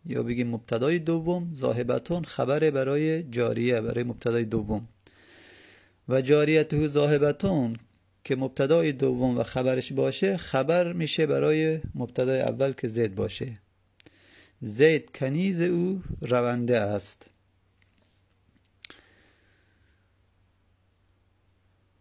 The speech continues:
پس خود زید اگر حذف بکنیم، کنیز او رونده است. می‌بینیم که جمله مبتدا و خبر تکمیله.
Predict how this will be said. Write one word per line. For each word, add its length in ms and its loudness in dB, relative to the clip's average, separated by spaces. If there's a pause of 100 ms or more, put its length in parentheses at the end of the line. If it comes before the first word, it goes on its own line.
(220)
پس 400 -4 (160)
خود 380 0
زید 360 2
اگر 380 2 (120)
حذف 260 0
بکنیم، 600 0 (280)
کنیز 520 0
او 280 2
رونده 500 2
است. 600 -4 (680)
می‌بینیم 360 -4
که 360 0 (760)
جمله 360 0
مبتدا 540 -2
و 20 -2
خبر 340 0 (180)
تکمیله. 520 -4